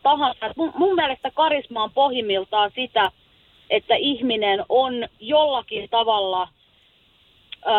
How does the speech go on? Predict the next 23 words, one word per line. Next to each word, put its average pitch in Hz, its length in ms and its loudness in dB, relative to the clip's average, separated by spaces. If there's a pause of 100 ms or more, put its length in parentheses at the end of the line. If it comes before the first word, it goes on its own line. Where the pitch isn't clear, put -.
(480)
ma-, 330 340 2
maadottunut – 277 960 -2 (800)
ma-, 339 280 2
maadottunut, 254 920 -4 (1160)
e-, 262 180 2
et 233 160 0
ei 254 180 4
ole 247 140 -4
sillä 247 260 2
lailla 208 240 -4
niin 208 260 -10
kuin 202 340 -6 (140)
elä 233 220 -2
jossain 196 560 -4
harhaisesti. 240 800 -2
Et 196 100 -2
mun 233 160 -6
mielestä 226 260 -2
maadottuminen 202 840 -2
on 170 120 -4
iso 277 320 0
osa 220 280 -2
sitä. 202 360 -2